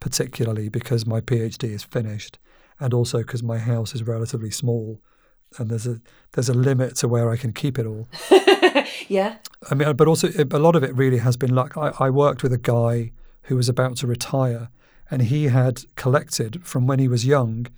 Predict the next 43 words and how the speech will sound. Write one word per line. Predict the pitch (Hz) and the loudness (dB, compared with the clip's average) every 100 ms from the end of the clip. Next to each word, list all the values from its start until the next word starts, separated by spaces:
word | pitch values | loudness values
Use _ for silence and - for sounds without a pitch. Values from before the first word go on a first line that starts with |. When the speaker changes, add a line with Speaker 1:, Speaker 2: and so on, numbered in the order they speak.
| - - _ _ _ _ _ | -20 -20 _ _ _ _ _
Speaker 1:
pretty | - 156 | 0 2
much | 147 135 | 2 2
an | 127 | 0
entire | 123 - 139 135 127 | 0 0 0 2 4
run | 135 127 | 2 2
of | 120 | 0
Monthly | 135 135 - | -2 -4 -6
Film | 123 147 147 127 | -2 2 2 2
Bulletin | 120 117 - 113 | 0 -2 -4 -4
from | 117 127 123 | -4 0 2
the | |
late | 123 143 - | 2 0 0
nineteen | 135 131 123 123 | -2 -2 -2 -4
forties | 117 147 143 135 117 110 117 - - _ _ _ _ _ - | -2 -2 0 -2 -4 -10 -10 -10 -14 _ _ _ _ _ -6
all | 151 139 | -2 2
the | |
way | 127 | 2
up | 127 | 2
to | - | 0
the | 131 | 0
nineteen | 123 127 131 | 0 0 0
eighties. | 120 131 - 117 120 - - _ _ _ _ - | 0 0 -2 -6 -8 -10 -14 _ _ _ _ -4
And | 127 | 0
he | 135 | 2
was | 139 131 | 2 0
keeping | - 156 147 131 | 0 0 2 2
this | 123 120 | 2 0
in | - - 117 | -4 -4 -2
a | |
filing, | - 135 135 131 135 | 0 2 2 0 -2
in | 127 | -2
a | 123 120 120 - - | 0 -2 -6 -14 -8
big | 123 | -8
filing, | - 127 123 117 113 - _ - | -4 0 2 0 -4 -12 _ -8
uh, | 127 117 | -6 -6
cabinet, | - 123 120 131 - _ _ _ _ _ - | -2 -2 -2 -4 -10 _ _ _ _ _ -8
uh, | 143 131 127 123 - | -4 0 0 -2 -4
at | 131 | -6
the | 127 | -6
college | - 131 123 120 | 0 2 2 0
where | 123 117 | -2 -2
I | 117 120 | -2 -2
worked. | 127 123 123 - | 0 0 -2 -10